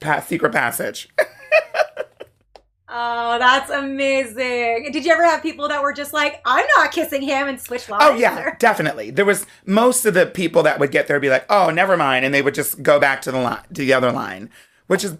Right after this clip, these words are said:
Speaker 1: all the way down to the other end of the block. <laughs>
Speaker 2: See, I mean, I'm, I live in Montreal, and here, I mean, we have a pretty, well, we had a pretty strong club scene, and there was, there was a bar called Stereo, and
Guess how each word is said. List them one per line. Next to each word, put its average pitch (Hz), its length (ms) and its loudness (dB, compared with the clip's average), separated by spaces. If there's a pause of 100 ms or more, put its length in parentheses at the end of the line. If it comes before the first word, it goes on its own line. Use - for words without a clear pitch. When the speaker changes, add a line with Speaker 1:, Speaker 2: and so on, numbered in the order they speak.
Speaker 1:
all 196 220 6
the 214 40 -4
way 202 120 4
down 165 180 2
to 156 80 -2
the 156 140 -2
other 139 160 2
end 131 120 0
of 117 60 0
the 123 60 -2
block. 107 260 -4 (220)
<laughs> - 160 -20
Speaker 2:
See, 381 160 -8
I - 20 -8
mean, 370 220 -10 (160)
I'm, 349 220 2
I 330 100 2
live 381 160 -2
in 339 60 -2
Montreal, 311 480 -2
and 269 140 -4
here, 269 460 -4
I - 40 -10
mean, 247 160 -8
we 262 80 -10
have 240 360 0
a 220 160 -12
pretty, 240 300 -14
well, 220 160 -4
we 226 260 -10
had 214 300 -4
a - 60 -18
pretty 233 200 -12
strong 214 300 -10
club 269 240 -12
scene, 214 420 -10
and 220 160 -14
there 214 80 -10
was, 214 160 -14 (180)
there 233 120 -8
was 220 80 -14
a 208 40 -18
bar 202 240 -10
called 190 220 -12
Stereo, 214 520 -4
and 214 200 -8